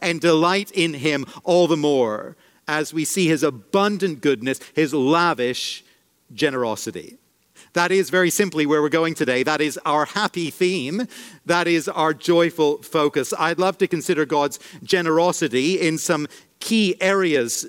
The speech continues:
together. I'd love to consider his generosity in creation,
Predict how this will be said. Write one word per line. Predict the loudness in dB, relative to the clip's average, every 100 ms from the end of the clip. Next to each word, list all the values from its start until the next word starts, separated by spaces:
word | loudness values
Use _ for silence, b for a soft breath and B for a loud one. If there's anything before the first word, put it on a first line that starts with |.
| -6
together. | -2 -2 0 0
I'd | 0 0
love | -2
to | -2
consider | -8 -4 -2 -2
his | -2 -4
generosity | -2 0 2 0 -2 -4 -2 -2 B B
in | -4 -2
creation, | -4 -2 2 4 4 2 -2 -2 -2 -4